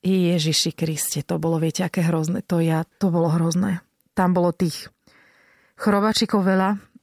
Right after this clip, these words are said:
bolo tam aj veľa prachu z tých piškot, čo tam teda zostali piškoty. Všetko som to povysávala. Potom som vlastne vyhodila sáčok aj z vysavača.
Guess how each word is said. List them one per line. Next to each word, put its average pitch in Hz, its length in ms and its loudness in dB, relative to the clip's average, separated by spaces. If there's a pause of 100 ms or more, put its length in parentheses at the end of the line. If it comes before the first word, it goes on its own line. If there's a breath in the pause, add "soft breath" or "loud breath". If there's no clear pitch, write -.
(340)
bolo 196 340 2
tam 190 240 2
aj 165 160 2
veľa 180 380 2 (220)
prachu 185 420 0
z - 160 -4
tých 175 220 2 (360)
piškot, 180 520 0
čo - 140 -2
tam 170 180 0
teda 160 220 0
zostali 165 360 0
piškoty. 170 580 -2 (600 loud breath)
Všetko - 340 -2
som 185 120 2
to 190 100 2
povysávala. 156 680 0 (540)
Potom 190 300 2
som 180 360 0 (140)
vlastne 165 340 0
vyhodila 185 480 2
sáčok 170 400 -2
aj 165 80 2
z 156 80 0
vysavača. 156 500 0